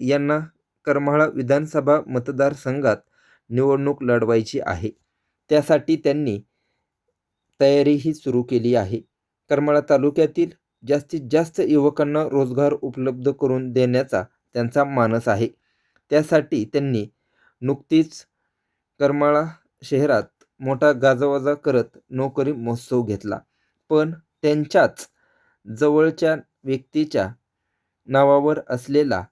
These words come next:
म्हणजे सासरे लालासाहेब जगताप यांचा हा गोविंद पर्व हा कारखाना आहे. त्यातील कामगारांचे काय झाले, त्यांच्या सर्व पगारी दिल्या आहेत का, हा प्रश्न केला जात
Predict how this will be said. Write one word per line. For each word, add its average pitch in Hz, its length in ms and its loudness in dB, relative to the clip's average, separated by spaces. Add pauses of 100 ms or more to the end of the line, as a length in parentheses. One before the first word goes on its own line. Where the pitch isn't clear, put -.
(300)
म्हणजे 127 380 -2 (320)
सासरे 120 440 0 (120)
लालासाहेब 131 640 0
जगताप 123 420 -4 (480)
यांचा 127 500 0
हा 123 220 0 (440)
गोविंद 131 460 0
पर्व 120 300 0
हा 127 200 -2
कारखाना 110 520 -4
आहे. 101 260 -6 (1080)
त्यातील 165 360 2 (500)
कामगारांचे 156 800 0 (800)
काय 156 180 2
झाले, 104 300 0 (840)
त्यांच्या 139 320 0
सर्व 165 320 2
पगारी 143 420 2
दिल्या 139 340 0
आहेत 127 220 -2 (120)
का, 90 160 -6 (1080)
हा 156 320 2
प्रश्न 147 400 -6
केला 123 300 0
जात 120 180 0